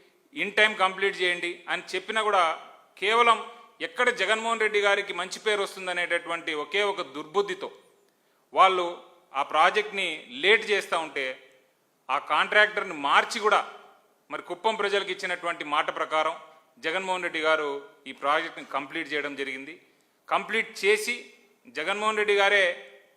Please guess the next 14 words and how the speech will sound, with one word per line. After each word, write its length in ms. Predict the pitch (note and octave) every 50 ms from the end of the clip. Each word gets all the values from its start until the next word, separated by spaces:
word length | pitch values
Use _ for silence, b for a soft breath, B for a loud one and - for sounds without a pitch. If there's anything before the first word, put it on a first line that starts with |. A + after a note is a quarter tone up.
| _
కుప్పానికి 460 | - E3 - - G#3 G#3 G#3+ G#3+ G3 F#3+
విచ్చేసి, 680 | F#3 F#3 F#3 - G3+ G3 F#3 - - E3+ D#3 D3+ - - - _ _ _ _ _ _ _ _ _ -
మరి 140 | C3 C#3 C#3
రామకుప్పం 720 | C#3+ D#3 F3 G3+ G#3+ G#3 G3 G#3+ G#3 G#3+ G#3+ G#3 G3 F#3+ F#3+
దగ్గర 440 | F3+ E3 F3+ F3 E3+ D#3 D3 C#3+ D3+ - - - - - _ _ _ _ _ _ _ _ _ _ _ _ _ _ _ _ C3+
ఈ 160 | D3+ F3 F3 E3 D#3+ D3 D3 - - - _ _ - _ - -
హంద్రీనీవా 500 | D3+ D#3+ F3+ G3 G3+ G3 F#3 F3+ F3 E3+
జలాలను, 480 | E3 - D3+ D#3 D#3+ E3+ E3+ E3+ F3 E3+
కృష్ణా 420 | - - D#3 D3 - - F3 F3
జలాలను 500 | E3 D#3 C3+ C#3+ D3+ D#3 E3 E3+ E3 D#3+
తీసుకొని 380 | C#3+ D3+ D3 - - F3 D#3 D3+
వచ్చి 140 | C#3+ - D#3+
కుప్పంలో 480 | - - C3+ - - E3 E3 E3 D#3+
విడిచిపెట్టడం 840 | D3 C#3 C#3+ C#3 - - - - D#3 D3+ D#3 D#3 D3 C#3+ C#3 C3 B2